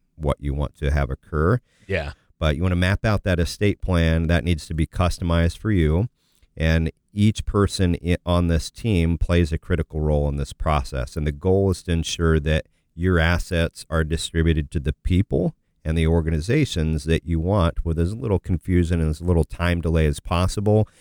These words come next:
Speaker 1: And we wanna avoid the dreaded P word, the probate word.
Speaker 2: <laughs> Yeah, for sure.
Speaker 1: And, uh, not have assets go through probate. And for most people,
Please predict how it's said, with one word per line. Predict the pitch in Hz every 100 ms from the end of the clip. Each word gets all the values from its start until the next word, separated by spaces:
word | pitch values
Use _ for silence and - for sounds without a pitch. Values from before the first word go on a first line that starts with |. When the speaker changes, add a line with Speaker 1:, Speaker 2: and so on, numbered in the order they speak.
| - _ -
Speaker 1:
And | 78
we | 87 87
wanna | 85 82
avoid | 80 82 95 87 82
the | 82
dreaded | 78 85 85 80
P | - 110
word, | 90 80 78 87
the | 85
probate | - 98 85 80 -
word. | 80 78 82 123 - _
Speaker 2:
<laughs> | _
Yeah, | 180 175 98
for | - 147
sure. | - 151 107 95 _ _ _ _
Speaker 1:
And, | - 87 80 78
uh, | 78
not | 76 69 87 87 -
have | 90 85
assets | 80 80 80 82 78
go | - 80 76
through | - 78
probate. | - 87 82 67 67
And | 104 104
for | -
most | 165 104 107 -
people, | - 85 - 82 82